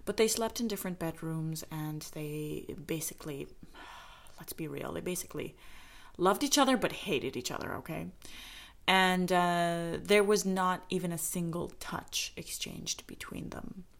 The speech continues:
They would pass by each other almost in disgust. And they told me about a story, uh, that had happened years and years before in their marriage, and that was that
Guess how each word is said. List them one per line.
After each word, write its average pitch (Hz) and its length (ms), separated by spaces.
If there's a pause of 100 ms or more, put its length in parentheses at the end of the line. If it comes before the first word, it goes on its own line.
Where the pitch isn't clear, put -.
(920)
They 180 180
would 170 160
pass 220 300
by 185 180
each 180 200
other 170 180
almost 247 420
in 180 80
disgust. - 680 (800)
And 165 800 (420)
they 190 260
told 302 420
me 185 100
about 165 220
a 165 60
story, - 680 (540)
uh, 165 160
that - 220
had 160 140
happened 170 480
years 170 440
and 165 140
years 160 300
before 170 420
in 160 100
their 165 140
marriage, - 520
and 170 140
that 170 180
was 165 220
that - 440